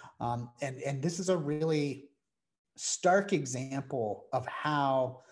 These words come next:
federal civil rights law has evolved. We frequently think of federal civil rights law as applying specifically to law enforcement, and most of our discussions on this show are about civil rights violations by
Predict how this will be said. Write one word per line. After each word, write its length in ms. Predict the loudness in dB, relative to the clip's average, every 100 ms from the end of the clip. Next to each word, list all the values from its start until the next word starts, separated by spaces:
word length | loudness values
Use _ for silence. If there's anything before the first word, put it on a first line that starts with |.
| _ 0
federal 260 | 2 4 2
civil 360 | 4 4 4
rights 340 | 4 2 2 0
law 240 | 4 4
has 260 | 4 -2 -2
evolved. 680 | -2 2 6 6 2 -6 -8
We 100 | -8
frequently 600 | -4 -2 0 -2 -2 -4
think 360 | -2 -2 2
of 160 | 0 2
federal 280 | 4 4 2
civil 280 | 0 2
rights 300 | 2 0 -2
law 300 | 2 2 2 -4 -18 -10 -2
as 140 | -2
applying 580 | -2 -2 4 6 6 4
specifically 960 | 0 -4 -2 0 2 2 2 2 0
to 360 | 0 0 4 4
law 300 | 4 6 6
enforcement, 600 | 6 -2 -6 -6 -8 -6
and 120 | -4
most 280 | 2 2 2
of 80 | 6
our 120 | 6
discussions 680 | 6 0 2 2 2 -2 2
on 180 | 0 2
this 140 | -2
show 440 | -2 -2 -2 -4 -8 -16 -14 0
are 160 | 2 2
about 720 | -2 2 6 6 6 2 -8
civil 360 | 0 4 6 6
rights 280 | 4 2
violations 760 | 2 4 4 2 -2 -4 -6 -2
by 460 | 2 4 4 0